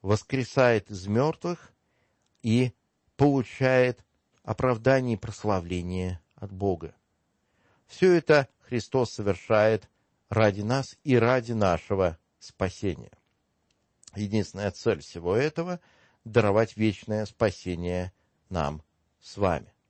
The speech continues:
Поскольку Христос входит в человеческий род, становится одним из людей для того, чтобы привести людей к спасению. И здесь мы должны вернуться,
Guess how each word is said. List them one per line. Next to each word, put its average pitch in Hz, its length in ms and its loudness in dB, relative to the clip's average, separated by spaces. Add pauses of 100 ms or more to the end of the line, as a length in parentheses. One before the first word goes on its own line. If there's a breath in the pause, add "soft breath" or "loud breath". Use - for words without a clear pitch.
(680 soft breath)
Поскольку - 600 -2 (180)
Христос 147 600 -2 (100)
входит 165 500 2
в - 40 -20
человеческий 123 800 0
род, 156 280 -2 (240 soft breath)
становится 139 720 0
одним 135 480 0
из 92 140 -2
людей 120 560 -4 (180)
для 123 360 4
того, 104 420 -2
чтобы 101 300 -8
привести 95 560 -8
людей 87 500 -8 (320)
к - 60 -20
спасению. 92 680 -6 (2000 loud breath)
И 160 340 -4 (120)
здесь 139 640 -12 (180)
мы 160 500 -8
должны 123 460 -2
вернуться, 131 840 -6